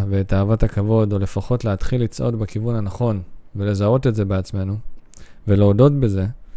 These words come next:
אנחנו צריכים להתבודד על הנושא ולהעלות את הנושא הזה בס-, בשיחה האישית עם השם. אדם שלא מתבודד חי בחוסר מודעות וחוסר הכרה עד כמה שאנחנו מלאים בגאווה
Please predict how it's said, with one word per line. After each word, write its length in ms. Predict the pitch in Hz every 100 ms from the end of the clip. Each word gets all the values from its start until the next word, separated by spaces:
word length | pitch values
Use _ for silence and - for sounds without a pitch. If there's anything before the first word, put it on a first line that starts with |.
| - - - - -
אנחנו 220 | 98 113
צריכים 280 | 107 - 147
להתבודד 480 | 139 117 120 135 135
על 100 | 120
הנושא 360 | 107 101 -
ולהעלות 640 | 143 165 131 110 107 139 143
את 100 | 123
הנושא 280 | 110 - 127
הזה 220 | 127 123
בס-, 180 | 107 -
בשיחה 400 | 101 - 104 117
האישית 300 | 110 113 107
עם 120 | 101
השם. 240 | - 92 87 - - - - - - - - - - - - - -
אדם 320 | 110 113 147 147
שלא 200 | 127 139
מתבודד 520 | 131 107 107 127 110 107 - - - - - - -
חי 220 | - 151 151
בחוסר 360 | 139 147 143
מודעות 440 | 143 123 120 139 117
וחוסר 420 | 110 139 135 135
הכרה 360 | 113 117 123 127
עד 120 | 113
כמה 400 | - 139 143 117 113 -
שאנחנו 380 | 107 107 107 110
מלאים 400 | 107 107 127 123
בגאווה 500 | 113 104 98 92